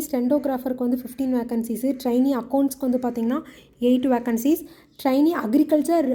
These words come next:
அ, ஸ்டோர்ஸ்க்கு வந்து நைன் வேக்கன்சிஸ், ட்ரெயினி இன்ஜினியரிங் ஸ்டோர்ஸ்க்கு வந்து செவன் வேக்கன்சிஸ், ட்ரெயினி டெக்னீஷியனுக்கு வந்து பாத்தீங்கன்னா ட்வென்டி ஒன் வேக்கன்சிஸ் வந்து விட்டுருக்காங்க. இப்படி overall-ஆ வந்து பாத்தீங்கன்னா,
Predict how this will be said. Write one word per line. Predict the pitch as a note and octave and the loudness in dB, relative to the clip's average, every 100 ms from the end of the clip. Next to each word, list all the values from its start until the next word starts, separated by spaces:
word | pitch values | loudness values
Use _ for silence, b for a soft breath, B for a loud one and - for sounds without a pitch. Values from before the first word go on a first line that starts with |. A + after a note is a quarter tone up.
| A#3+ | -2
அ, | A3 G#3+ | -6 -4
ஸ்டோர்ஸ்க்கு | - C4 C4 B3+ | -2 -2 -2 -2
வந்து | B3+ D4 | -2 0
நைன் | A3+ B3 C4 | 0 0 0
வேக்கன்சிஸ், | A#3+ A#3 A3+ D4 D4 A#3 | -2 -4 -2 -2 -4 -6
ட்ரெயினி | B3 B3+ D4+ B3+ | 0 2 4 4
இன்ஜினியரிங் | B3+ C#4+ D4 C#4+ C#4 | 4 4 2 0 0
ஸ்டோர்ஸ்க்கு | C4 B3+ B3 | -2 -2 -4
வந்து | A#3+ B3+ | -4 -4
செவன் | A3+ A3+ A#3 | -4 -4 -4
வேக்கன்சிஸ், | A#3 A3+ G3+ E4 - B B B - | -6 -6 0 -2 -2 B B B 0
ட்ரெயினி | C4+ D4 D#4 B3+ | 4 4 4 2
டெக்னீஷியனுக்கு | B3 E4 D#4+ D#4+ C#4+ C4 | 4 2 4 -2 0 0
வந்து | B3+ B3+ | 0 0
பாத்தீங்கன்னா | B3 A#3 C#4+ G4+ B B B - | -2 -2 -2 -4 B B B -4
ட்வென்டி | C4 C4 D4+ | 0 2 2
ஒன் | D4+ | 2
வேக்கன்சிஸ் | B3 B3 C#4 C#4+ C4 | 0 0 -2 -2 -2
வந்து | B3+ B3+ | -2 0
விட்டுருக்காங்க. | A#3+ A3+ A3+ A3+ | 0 -2 -4 -2
இப்படி | D#4 B3+ D4 | -2 0 0
overall-ஆ | C4 A#3 C4+ C#4+ C#4+ C#4 | 2 2 2 2 0 0
வந்து | B3+ B3+ | 0 -2
பாத்தீங்கன்னா, | A#3+ A#3 A3+ | -4 -2 -2